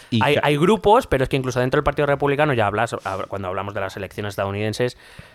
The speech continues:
Speaker 2: digamos, los partidos no son como lo entendemos nosotros, son bloques, o sea, si ya nuestros partidos son bastante heterogéneos,
Speaker 1: Ujú.
Speaker 2: en Estados Unidos, claro, son
Speaker 1: Y además una negociación hasta el último momento, o
Speaker 2: Sí,
Speaker 1: sea,
Speaker 2: sí, no, ahí
Speaker 1: que ahí puede entrar uno,
Speaker 2: sa-
Speaker 1: se le pira la pinza y vota otra cosa.
Speaker 2: Sí, sí.
Speaker 1: Vale.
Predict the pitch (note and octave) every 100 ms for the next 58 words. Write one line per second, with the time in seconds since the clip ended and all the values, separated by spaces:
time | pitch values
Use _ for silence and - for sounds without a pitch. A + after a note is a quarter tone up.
0 | _ - A#2+ A#2 A#2 - G#2+ B2+ C3 C3
1 | C#3+ C#3 B2 G#2+ A2+ G#2+ G2+ C3 A#2+ B2
2 | A#2+ B2+ C#3+ - - - B2+ - C3 D#3
3 | D#3+ E3+ C3 C#3 C#3+ C3+ C3 A#2 B2+ A#2
4 | A#2+ A#2 A2 C3 B2 D3 - - C3 B2
5 | C3+ - - G#2 G2+ F#2+ G2+ G2+ A#2 G2+
6 | A2 E2 D#2+ D#2+ E2 F2 E2+ D2+ - -
7 | - - - _ B2 A2+ A2+ C3+ C3 B2
8 | B2 C3 C3+ C3 B2 A2+ G#2 G2+ C3+ D#3+
9 | F#2 F2+ E3 - D3 A2 A2+ G2+ F2 F#2
10 | G2+ F#2+ A2+ A2 A2+ A#2 B2 B2 G#2+ G#2+
11 | A2 A2 G#2+ A2+ - B2+ A#2+ A#2 G#2+ G2
12 | A2 C3 - C3 A2 - _ - G#2+